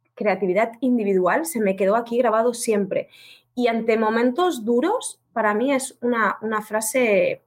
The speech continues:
mm, dos palabras que, que me suenan siempre dentro. Creatividad individual, la tienes, la tienes, ¿no? Y, y la tenemos todos, todos. Lo que pasa es que a veces la tenemos más dormida, hay que despertarla. Y de repente una pandemia te la despierta.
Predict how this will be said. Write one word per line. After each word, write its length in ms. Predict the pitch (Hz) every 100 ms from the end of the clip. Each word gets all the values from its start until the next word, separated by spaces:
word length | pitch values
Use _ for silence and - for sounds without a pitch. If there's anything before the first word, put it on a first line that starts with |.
| -
mm, 300 | 185 196 185
dos 160 | 214 214
palabras 540 | 220 202 226 294 285
que, 160 | 233 175
que 100 | 190
me 120 | 185
suenan 300 | 190 202 208
siempre 320 | - 208 202
dentro. 380 | 185 185 185 160 - - -
Creatividad 500 | 214 214 214 196 202
individual, 640 | 254 240 202 185 180 - -
la 140 | 190
tienes, 500 | 190 196 143 123 -
la 140 | 160 147
tienes, 420 | 202 220 156 -
¿no? 180 | 247 277
Y, 240 | 170 - _ - -
y 80 | 214
la 120 | -
tenemos 340 | 190 311 -
todos, 420 | 330 339 160 - -
todos. 400 | 311 302 - -
Lo 60 |
que 40 | 202
pasa 120 | 220
es 40 |
que 40 | 254
a 40 |
veces 120 | 269 302
la 100 | 285
tenemos 240 | 277 277
más 180 | 302 277
dormida, 600 | 220 214 262 220 208 -
hay 80 | -
que 80 | 185
despertarla. 720 | 233 233 - - 190 208 170 -
Y 140 | 190
de 80 | 180
repente 260 | 185 190 214
una 140 | 233
pandemia 400 | 220 214 220 240
te 80 | 240
la 80 | 196
despierta. 580 | 175 - 214 214 -